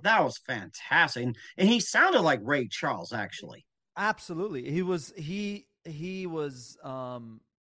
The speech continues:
Speaker 2: I mean, it, he deserved that. I think he, he earned that and deserved that Oscar. Uh, it was a, it was a magnificent performance to recreate himself as, as, uh,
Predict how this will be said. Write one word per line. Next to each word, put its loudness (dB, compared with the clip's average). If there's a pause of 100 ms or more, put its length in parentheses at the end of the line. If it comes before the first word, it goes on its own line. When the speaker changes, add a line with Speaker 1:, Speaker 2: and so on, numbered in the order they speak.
(120)
Speaker 2:
I -10
mean, -10
it, -6 (100)
he -6
deserved -4
that. -6
I -4
think -12
he, -10
he -10
earned -8
that -2
and -8
deserved -8
that -6
Oscar. -10 (360)
Uh, -10
it -14
was -14
a, -10 (180)
it -12
was -14
a -12
magnificent -14
performance -14 (800)
to -10
recreate -10
himself -14
as, -16
as, -16
uh, -14